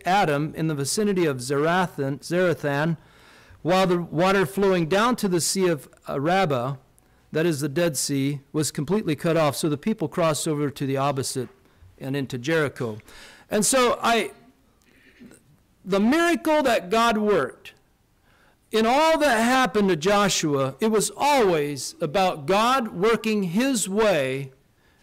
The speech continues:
and allowing them to, to reach or to, um,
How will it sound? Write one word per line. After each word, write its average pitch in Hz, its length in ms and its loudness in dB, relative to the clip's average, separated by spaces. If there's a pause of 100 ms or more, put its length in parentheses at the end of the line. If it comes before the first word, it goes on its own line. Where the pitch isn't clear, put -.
(120)
and 190 120 0
allowing 190 460 2
them 165 480 0 (420)
to, 175 360 -2
to 170 320 -6
reach 196 440 -2
or 160 340 0
to, 147 520 0
um, 127 340 -2